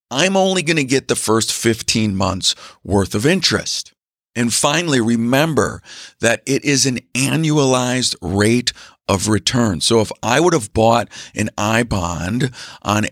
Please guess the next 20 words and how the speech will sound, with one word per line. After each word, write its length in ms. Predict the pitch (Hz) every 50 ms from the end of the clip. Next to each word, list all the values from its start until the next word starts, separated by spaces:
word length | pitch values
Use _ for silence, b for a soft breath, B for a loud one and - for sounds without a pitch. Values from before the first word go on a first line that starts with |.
| - -
April 500 | 104 110 127 123 - - 135 131 127 120
thirtieth, 880 | - - - - 131 127 113 98 90 73 76 101 147 240 - - - B B B B B B B
I 160 | - 107 127
would 160 | 151 165 175
have 100 | 165 131
been 140 | 117 135 123
entitled 960 | 123 120 113 101 - - - 107 113 110 104 101 95 92 110 120 123 143 143
for 380 | - - - - - - 117 101
six 420 | - - - 160 175 175 - -
months 500 | 113 113 107 101 98 104 143 - - - B B B
at 160 | B - 110 117
an 120 | 120 -
interest 580 | - 147 160 160 - - 165 151 - - - -
rate 380 | 107 101 98 98 110 107 - B B B B
at 240 | - 110 117 - -
nine 720 | 117 117 117 117 113 127 135 135 139 143 156 160 156 143 B B B B _ _
point 440 | - - 139 139 135 139 127 - - - _ -
six 420 | - - - 139 127 - - -
two 400 | - - - 113 101 101 101 95 b b b b b _
percent 540 | - 120 110 - - 247 - - - -